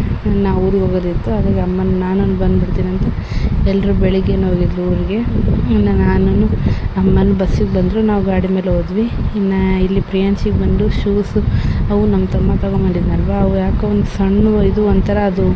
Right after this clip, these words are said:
ಹಾಕ-, ಎಲ್ಲಿಗೆ ನಡ್ಕೊಂತ ಹೋದ್ರೆ ಲೂಸ್ ಲೂಸ್ ಆಗ್ತಿತ್ತು. ಹಾಗಾಗಿ ಅವ್ನಿಗೆ ಸ್ಲಿಪ್ಪರ್ಸು ಅವೇನಿದ್ದಿಲ್ಲ. ಇವಾಗ ಬಿಸಿಲುಗಾಲ ಒಂದಿದೆ ಅಲ್ವ, ಎಲ್ಲಾದ್ರೂ ನಡ್ಕೊಂತ ಹೋಗ್ತಿದ್ದಿಲ್ಲ.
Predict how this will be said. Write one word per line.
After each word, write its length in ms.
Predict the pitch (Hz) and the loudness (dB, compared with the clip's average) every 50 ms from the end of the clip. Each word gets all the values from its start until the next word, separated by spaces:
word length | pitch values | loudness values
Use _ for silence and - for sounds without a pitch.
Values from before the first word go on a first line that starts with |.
| - - - - - - - - - | 0 0 0 0 0 0 -2 -2 -2
ಹಾಕ-, 760 | 202 190 208 208 - 214 196 190 185 180 190 202 - 196 196 | 0 0 2 2 2 2 2 2 2 0 0 -2 -4 -2 0
ಎಲ್ಲಿಗೆ 320 | 196 190 208 214 214 214 | 2 4 4 4 4 4
ನಡ್ಕೊಂತ 460 | 208 202 196 196 - 214 214 214 208 | 2 2 2 2 0 0 0 0 0
ಹೋದ್ರೆ 300 | 208 202 214 220 233 220 | 2 2 2 2 2 2
ಲೂಸ್ 340 | 214 196 196 208 208 - - | 2 2 2 2 0 0 0
ಲೂಸ್ 200 | 208 202 196 - | 0 0 0 0
ಆಗ್ತಿತ್ತು. 440 | 196 185 - - 185 175 - - 202 | 0 0 0 0 -4 -4 -4 -4 -4
ಹಾಗಾಗಿ 520 | 196 190 185 190 185 185 185 - 202 202 | -2 -2 0 0 0 0 0 0 0 0
ಅವ್ನಿಗೆ 300 | 196 190 196 185 180 180 | 0 0 0 0 0 0
ಸ್ಲಿಪ್ಪರ್ಸು 640 | 175 - - 190 190 - - 196 190 - - - 202 | -2 -2 -2 -2 -2 -2 -2 -4 -4 -4 -2 -2 -2
ಅವೇನಿದ್ದಿಲ್ಲ. 640 | 190 175 180 185 180 175 185 185 170 170 175 175 220 226 - - - - - - - - - - - | -2 -2 -2 -2 0 0 0 0 -2 -4 -4 -4 -2 -2 -2 0 -2 -2 -2 -2 -4 -6 -6 -4 -2
ಇವಾಗ 200 | 208 196 190 185 | 0 0 0 2
ಬಿಸಿಲುಗಾಲ 460 | 190 185 - - 202 202 202 196 190 | 0 0 0 0 0 0 2 2 2
ಒಂದಿದೆ 360 | 190 190 190 185 185 185 180 175 | 2 2 2 2 0 0 0 0
ಅಲ್ವ, 220 | 175 175 - 196 | 2 2 2 2
ಎಲ್ಲಾದ್ರೂ 440 | 190 190 185 190 185 185 190 190 196 | 2 0 0 0 0 0 0 0 0
ನಡ್ಕೊಂತ 380 | 180 180 - - 190 190 185 | -2 -2 -2 -2 -2 -2 0
ಹೋಗ್ತಿದ್ದಿಲ್ಲ. 540 | - 190 185 - - 185 175 - 170 175 185 | -2 -2 -2 -2 -2 -2 -2 -2 -2 -2 -2